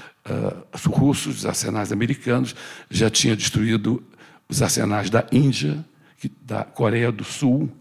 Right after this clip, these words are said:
ah, e, e do Irã. Porque o Irã, depois que foi atacado pelo Iraque com armas químicas, ele resolveu desenvolver seu próprio arsenal. Não chegou a utilizá-lo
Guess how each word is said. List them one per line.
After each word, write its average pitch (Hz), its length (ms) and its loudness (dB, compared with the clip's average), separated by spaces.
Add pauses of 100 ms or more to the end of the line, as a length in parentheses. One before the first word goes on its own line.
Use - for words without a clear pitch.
(960)
ah, 107 460 -6 (280)
e, 117 540 4 (600)
e 110 80 -2
do 120 160 6
Irã. 123 220 4 (1400)
Porque - 140 -2
o 117 60 6
Irã, 135 240 4
depois 131 340 0
que - 80 -8
foi 120 140 2
atacado 101 420 -2
pelo 98 240 0
Iraque 107 340 -4
com 113 160 -6
armas 92 280 -4
químicas, 127 420 0
ele 113 120 0
resolveu 120 380 0
desenvolver 113 440 0
seu 120 160 0
próprio 101 460 0 (420)
arsenal. 104 580 2 (320)
Não 123 160 4
chegou 117 300 2
a 107 40 0
utilizá-lo 123 680 0